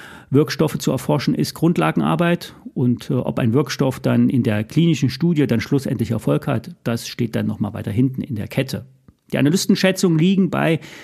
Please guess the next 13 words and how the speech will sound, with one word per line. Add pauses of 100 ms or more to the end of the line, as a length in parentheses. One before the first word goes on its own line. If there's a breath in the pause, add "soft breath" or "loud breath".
(200 loud breath)
zwanzig
bis
dreißig
Euro
Kursziel. (180)
Aktuell
steht
der
Wert
bei
siebzehn
Euro
fünfzig.